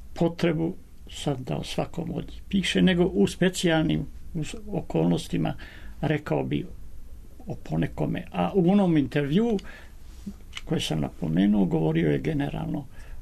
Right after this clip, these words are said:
o svima i o toj, a, omladini, nacionalističkoj, jugoslovenskoj omladini, kako se to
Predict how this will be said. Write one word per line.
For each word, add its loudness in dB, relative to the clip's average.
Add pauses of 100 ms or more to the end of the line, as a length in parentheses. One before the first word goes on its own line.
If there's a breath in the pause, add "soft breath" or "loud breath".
o 2
svima 4 (120)
i 0
o -2
toj, 2 (680 soft breath)
a, 4 (200)
omladini, 4
nacionalističkoj, 0
jugoslovenskoj -2
omladini, 0
kako -8
se -8
to -4